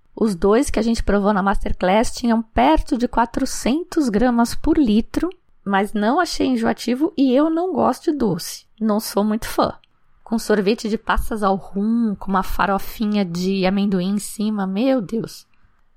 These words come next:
Muito bem, e os nem lá nem cá que eu tô falando, né? O meio termo da doçura, são os cream. E eles são produzidos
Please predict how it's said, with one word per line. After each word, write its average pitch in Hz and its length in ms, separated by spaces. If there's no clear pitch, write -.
Muito 285 240
bem, - 220
e 392 400
os 262 260
nem 233 380
lá 233 200
nem 240 200
cá - 340
que - 100
eu 160 60
tô 165 140
falando, 156 540
né? 147 160
O 185 80
meio 202 300
termo 170 440
da 170 140
doçura, - 640
são 214 460
os - 260
cream. 180 480
E 262 100
eles 247 200
são 247 140
produzidos 277 720